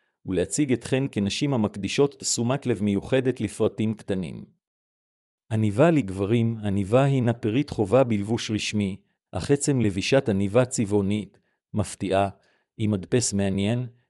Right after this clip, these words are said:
יכולה להפוך את הרושם היבשושי למרענן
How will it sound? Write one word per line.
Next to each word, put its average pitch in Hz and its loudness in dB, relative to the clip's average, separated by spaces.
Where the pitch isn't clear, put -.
יכולה 113 2
להפוך 139 2
את 123 -2
הרושם 117 2
היבשושי 104 0
למרענן 110 0